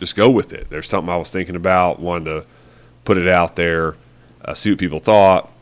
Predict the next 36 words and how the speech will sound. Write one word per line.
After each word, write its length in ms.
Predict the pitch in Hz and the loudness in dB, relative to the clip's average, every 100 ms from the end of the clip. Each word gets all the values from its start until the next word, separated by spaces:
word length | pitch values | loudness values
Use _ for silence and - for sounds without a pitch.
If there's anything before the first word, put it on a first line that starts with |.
| - | -8
maybe 220 | 90 85 | -8 -6
get 120 | 80 | -10
some, 160 | - - | -12 -10
get 200 | 90 87 | -6 -6
some 160 | - - | -6 -6
insight 400 | 90 - 90 80 | -4 0 0 -2
from 100 | - | -8
people 280 | 85 82 | -10 -8
coming 280 | 80 82 78 | -8 -8 -6
back. 340 | 80 85 80 - _ _ _ _ _ _ _ _ _ _ - _ - | -2 -2 -2 -8 _ _ _ _ _ _ _ _ _ _ -20 _ -14
And 100 | 90 | -8
then 120 | 87 | -6
we 100 | 98 | -4
just 220 | 92 92 | -4 -2
went 180 | 107 110 | 0 0
with 160 | 95 - | -2 -6
it. 120 | 71 | -8
So 160 | - | -8
talking 320 | 82 98 92 92 | -2 0 0 -4
about 360 | 85 82 - | -6 -6 -8
the 60 | 82 | -6
leadership, 600 | 98 104 98 104 98 - _ _ - - | -2 -2 0 0 0 -2 _ _ -20 -12
talking 240 | - 104 87 | -4 -2 -2
about 120 | 71 | 0
leadership, 500 | 110 107 - 101 87 | 2 2 2 0 0
talking 260 | 90 80 | -4 -6
about 240 | 78 71 - | -10 -16 -6
process, 580 | 104 95 - 90 85 - | 0 0 0 -4 -4 -6
talking 320 | - 78 82 | -8 -8 -12
about 220 | 76 76 | -12 -14
the 80 | - | -12
summer, 520 | - 98 92 87 80 - - - - - - _ _ _ _ - | -6 -4 -2 -4 -6 -12 -20 -20 -20 -20 -20 _ _ _ _ -14
uh, 220 | 82 82 - | -14 -14 -2
talking 340 | 110 110 110 | 2 4 2
about 420 | 90 85 - 80 | 0 0 -2 -12
defense. 840 | 80 101 117 - 117 107 80 - | 0 2 4 6 6 6 2 -8